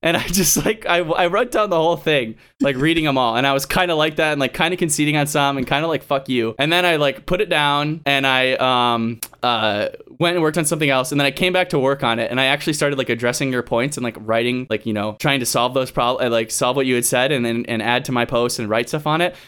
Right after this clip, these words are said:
And then I read it afterwards. I'm like, "Oh, wow, those comments are actually really good." And it's, like, way better now.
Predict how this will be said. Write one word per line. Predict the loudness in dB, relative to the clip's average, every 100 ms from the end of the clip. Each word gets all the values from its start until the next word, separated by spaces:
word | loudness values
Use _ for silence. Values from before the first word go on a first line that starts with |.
| -4
And | 0
then | 2
I | 2
read | 0
it | 0
afterwards. | 0 0 0 2
I'm | 2
like, | 2 0 0
"Oh, | 2
wow, | 2 2
those | 0 -2
comments | 0 0 0
are |
actually | 0 0
really | 0 0
good." | 2 0
And | 0
it's, | -2
like, | -4
way | 0 0
better | 2 0 0
now. | -4 -6